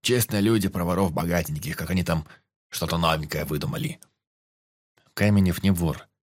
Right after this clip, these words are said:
возразил Ваня. «Да, да, конечно, все они там не воры», с усмешкой произнес отец.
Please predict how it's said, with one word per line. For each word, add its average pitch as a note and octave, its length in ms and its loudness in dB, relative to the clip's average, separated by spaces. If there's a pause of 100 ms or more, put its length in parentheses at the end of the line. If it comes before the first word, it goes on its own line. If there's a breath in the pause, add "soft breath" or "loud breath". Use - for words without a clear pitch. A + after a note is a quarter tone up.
(240)
возразил G#2+ 500 0
Ваня. D#2 320 -6 (320)
«Да, E2+ 440 0
да, D2+ 340 -2
конечно, D#2+ 560 -2
все A2 220 0
они F2+ 200 2
там C#2 320 -8
не D2 160 -6
воры», C#2 380 -8 (520)
с - 80 -4
усмешкой A2+ 460 -2
произнес D2+ 560 -2
отец. - 460 -8